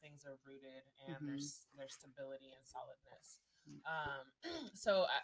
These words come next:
Speaker 1: I, I say that to say that when we're in nature, we automatically get in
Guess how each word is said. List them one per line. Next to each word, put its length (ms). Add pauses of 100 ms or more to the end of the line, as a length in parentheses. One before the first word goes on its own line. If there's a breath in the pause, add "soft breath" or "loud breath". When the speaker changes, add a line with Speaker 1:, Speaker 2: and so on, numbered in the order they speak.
(140)
Speaker 1:
I, 60
I 20
say 220
that 180
to 100
say 300
that 320 (680 loud breath)
when 120
we're 160
in 160
nature, 320
we 240
automatically 800
get 160
in 80